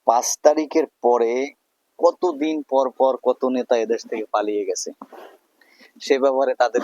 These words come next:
কোনো চিন্তা ভাবনা ছিল না। এখন আপনি আওয়ামী লীগ বিচার করবেন, ভালো কথা, যে আওয়ামী লীগ বিচার করেন, তাহলে আওয়ামী লীগের অনেক অফিসার এখনো অনেক বড় বড় পদে কেন থাকবে? যদি আওয়ামী লীগেরই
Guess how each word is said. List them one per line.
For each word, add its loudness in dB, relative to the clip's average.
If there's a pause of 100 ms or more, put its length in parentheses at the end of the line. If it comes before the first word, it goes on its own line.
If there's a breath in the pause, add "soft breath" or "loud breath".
কোনো -2 (460)
চিন্তা -2
ভাবনা -2
ছিল -2 (100)
না। -12 (840)
এখন 2
আপনি -4 (100)
আওয়ামী 0
লীগ -6
বিচার -2
করবেন, -2 (100)
ভালো -2 (100)
কথা, -6 (440)
যে 2
আওয়ামী 0
লীগ -6 (280)
বিচার 2 (140)
করেন, 2 (1000)
তাহলে 4 (460)
আওয়ামী 0
লীগের -2 (420)
অনেক -2 (180)
অফিসার 0 (100)
এখনো -4
অনেক -4 (100)
বড় 2
বড় 2 (320)
পদে 0
কেন 0 (120)
থাকবে? -8 (1120 soft breath)
যদি 0 (180)
আওয়ামী 0
লীগেরই -4